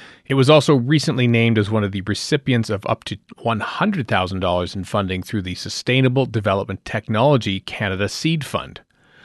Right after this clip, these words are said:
G two V has been able to build momentum even through the pandemic. Since our sales cycles are a bit longer and our customer base is primarily outside of Canada, we've continued to see advancement and sales from our customers beyond what we had projected,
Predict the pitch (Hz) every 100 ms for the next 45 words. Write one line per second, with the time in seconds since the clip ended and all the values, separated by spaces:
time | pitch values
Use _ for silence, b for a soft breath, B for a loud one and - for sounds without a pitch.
0 | b b b b - 135 127 127 127 113
1 | 110 98 - 98 123 127 - 98 90 131
2 | 131 110 98 151 185 113 117 160 147 123
3 | - 208 151 - 110 107 143 110 - b
4 | b b b b b b - 147 156 -
5 | 196 185 - 165 160 139 120 120 104 -
6 | 156 - 113 127 123 120 120 98 90 87
7 | - 135 135 104 104 104 - 95 - 117
8 | 110 110 104 101 98 - 120 107 85 -
9 | - 151 127 95 82 B B B 147 127
10 | 139 123 175 196 139 - 135 120 104 110
11 | 113 123 123 120 107 98 - 110 101 -
12 | 107 101 - 165 147 123 107 98 113 101
13 | 107 104 101 117 92 104 101 - 165 -
14 | 90